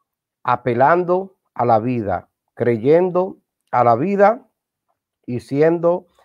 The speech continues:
ejemplo en esta sociedad en la que estamos creciendo. Que más jóvenes como Santiago Matías y Agustín Laje puedan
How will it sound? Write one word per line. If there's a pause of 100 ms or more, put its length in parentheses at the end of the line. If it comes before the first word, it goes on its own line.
(280)
ejemplo (380)
en
esta (280)
sociedad (460)
en
la
que
estamos (500)
creciendo. (480)
Que
más
jóvenes
como
Santiago
Matías (520)
y
Agustín
Laje (440)
puedan